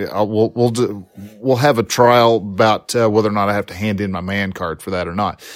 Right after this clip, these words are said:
But it, all in all, it was good. It was a good movie, but it was, Julia Roberts' character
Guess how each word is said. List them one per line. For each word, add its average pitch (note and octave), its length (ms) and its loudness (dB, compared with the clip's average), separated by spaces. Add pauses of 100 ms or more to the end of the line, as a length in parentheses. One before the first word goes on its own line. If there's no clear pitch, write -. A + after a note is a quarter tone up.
(580)
But G#2 220 0
it, G2+ 60 0
all A#2 460 4
in G#3 60 0
all, C#3 160 4
it C3 40 2
was G2 160 -4
good. F#2+ 440 -2
It B2+ 140 0
was C#3 140 -6
a A2+ 40 -4
good A2 280 -2
movie, F#2+ 340 -6
but A#2 320 -4
it B2+ 200 -4
was, C#3 400 -4 (1080)
Julia D#3 300 4
Roberts' D3+ 360 4
character F#2 560 -2